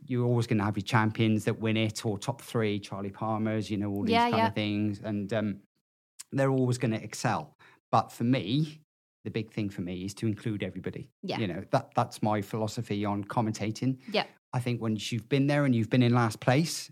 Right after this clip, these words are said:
Speaker 1: and in their talent level
Speaker 2: Mm-hmm.
Speaker 1: for what they've got,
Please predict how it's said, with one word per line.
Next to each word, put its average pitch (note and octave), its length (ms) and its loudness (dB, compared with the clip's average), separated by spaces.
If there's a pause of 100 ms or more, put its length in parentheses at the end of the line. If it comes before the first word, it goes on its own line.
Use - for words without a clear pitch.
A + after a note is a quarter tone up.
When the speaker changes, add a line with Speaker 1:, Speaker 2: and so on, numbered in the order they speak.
Speaker 1:
and A#2+ 340 2 (360)
in D3 200 4
their D#3+ 260 2
talent D#3+ 400 4
level F3 440 4
Speaker 2:
Mm-hmm. G#3+ 280 0 (220)
Speaker 1:
for C#3 160 -2
what C3 200 0
they've C#3 220 2
got, C#3 420 4